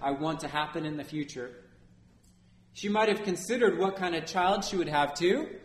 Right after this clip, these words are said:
right? She might have thought what schools he would go to, uh, what field he would study, you know, what color hair he would have, what kind of clothes she would dress him in. She might have thought about all that stuff. But she would have been expecting it to happen in the normal way, right?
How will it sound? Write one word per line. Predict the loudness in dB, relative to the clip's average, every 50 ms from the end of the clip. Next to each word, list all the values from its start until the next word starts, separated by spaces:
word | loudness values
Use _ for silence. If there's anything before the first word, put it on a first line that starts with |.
| -20 -20 -4 0
right? | 0 2 2
She | 0 0
might | 2 2 2 2
have | 2 2
thought | 4 4 4 4 4
what | 0 -4 -4
schools | -6 -6 -2 0 0 0 0 -2
he | -2
would | -2 -2 -2 0
go | 0 2 2 2
to, | 0 -2 -2 -2 0 0 2 2 0 -2 -4 -8 -14 -20 -14 -8
uh, | -6 -4 -2 0
what | 2 2 2 2 0 0
field | 2 2 4 4 4 2
he | 2 2
would | 2 2 0
study, | 0 -2 2 2 4 6 6 6 6 6 4 0 -4 -8 -14 -16 -20 -20 -14 -8 -6
you | -4
know, | -2 0 0
what | 2 2 0 2
color | 4 4 4 4 2 2
hair | 2 4 4 6 8
he | 8 8 8
would | 6 4 2
have, | 2 2 2 2 2 0 0 -2 -2 -4 -4 -4 -4 -4 -4 -8 -16 -18 -20 -20 -20 -14 -10
what | -8 -6 -4
kind | -4 -4 -4
of | -6
clothes | -4 -2 0 2 2 0 0 -2
she | -2
would | -2 -2 0
dress | 2 2 2 2 0 -2
him | -4 -4
in. | -4 -4
She | -6 -6 -4
might | -4 -2 -4
have | -4 -4
thought | -2 -2 -2 -2
about | -2 -2 -2
all | -2 -2
that | -2 -2 -4 -4
stuff. | -2 -2 -2 -2 -2 -6 -14 -20 -20 -20 _ _ -20 -20 -20 _ _ _ _ -20 -20 -20 _ _ _ _ _ _ _ _ _ _ _ _ _ _ _ _ _ _ _ _ _ _ _ _ -10
But | -10 -8
she | -8 -8 -6
would | -6 -6 -6
have | -6 -6
been | -6 -6 -6
expecting | -6 -8 -12 -10 -8 -8 -8 -8 -8 -6 -6 -6
it | -8 -8
to | -8 -6
happen | -4 -4 -4 -4 -4 -6
in | -6 -6 -6
the | -6 -6
normal | -4 -2 -2 -2 -2 -4 -6 -8
way, | -8 -10 -10 -10 -8
right? | -4 -2 -2 -2 -2 -4 -8 -14